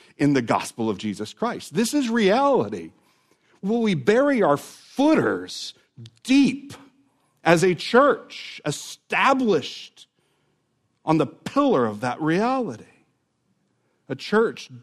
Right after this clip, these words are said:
deeply dug in foundations, unmoving, moored and anchored to this eternal power and divine nature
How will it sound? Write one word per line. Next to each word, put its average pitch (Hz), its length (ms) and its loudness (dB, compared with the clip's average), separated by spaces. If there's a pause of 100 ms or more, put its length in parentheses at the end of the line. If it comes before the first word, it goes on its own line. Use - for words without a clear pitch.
(380)
deeply 226 480 0
dug 139 420 -2 (400)
in 147 160 4
foundations, 120 840 -2 (140)
unmoving, 147 1400 0
moored 240 560 2
and 160 340 0 (100)
anchored 190 480 0
to 143 80 -2
this 131 220 -4
eternal 208 460 -2
power 180 320 0
and 151 80 0
divine 147 380 0
nature 139 420 -4